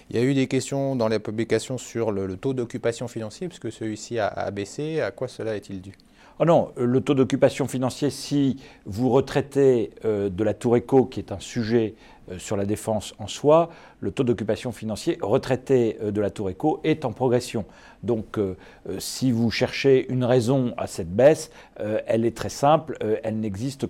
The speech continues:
Speaker 2: que sur, euh, un actif et qui est en plus en cours de traitement avec une orientation, euh,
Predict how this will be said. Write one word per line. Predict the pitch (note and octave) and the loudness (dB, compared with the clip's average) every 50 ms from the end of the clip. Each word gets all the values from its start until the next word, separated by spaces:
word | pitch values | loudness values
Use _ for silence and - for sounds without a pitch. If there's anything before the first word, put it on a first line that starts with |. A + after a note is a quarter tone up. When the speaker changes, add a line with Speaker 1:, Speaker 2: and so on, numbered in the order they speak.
| - | 0
Speaker 2:
que | - C#3+ D3+ E3 D3+ C#3+ - | 2 4 4 4 4 0 -4
sur, | - - - - - C3 C3 C3+ C3 - - - A2+ | -12 -16 -14 -8 0 2 2 2 2 0 -4 -8 -6
euh, | A2 A2 - - | -6 -6 -4 -4
un | A#2+ A#2+ | -2 -2
actif | A2+ G2 - - - D3+ D#3+ D#3+ - - - - - - - - - | -2 -2 -4 -2 -2 -2 -2 -2 -6 -16 -20 -20 -20 -20 -20 -16 -10
et | D#2+ G2+ | -10 -10
qui | F#2+ - - B2+ B2 | -8 -4 -2 0 0
est | A2 - A#2+ | 0 2 0
en | G#2+ | -2
plus | F2+ - C3 C#3 C#3 - - - | 0 0 -2 -2 -2 -4 -14 -10
en | - G#2 | -12 -10
cours | F#2+ - C3 B2+ | -6 -2 0 0
de | A2 G#2 | 0 0
traitement | G2+ - G2+ F2+ - A#2 A#2 A#2+ C3 C3 - | -2 -4 -10 -8 -6 -4 -2 0 -2 -2 -2
avec | - A2 G2+ A2+ A2 A2 - A2 | -4 -2 0 0 -2 -2 -6 -6
une | G#2 G#2 | -4 -2
orientation, | A2 G#2 G#2 G#2 G2 A#2 G#2 - - - C3 C3+ C3+ B2+ A2 | -2 -2 -4 -4 -4 -6 -6 -6 -8 -8 -8 -6 -4 -4 -4
euh, | G#2 | -6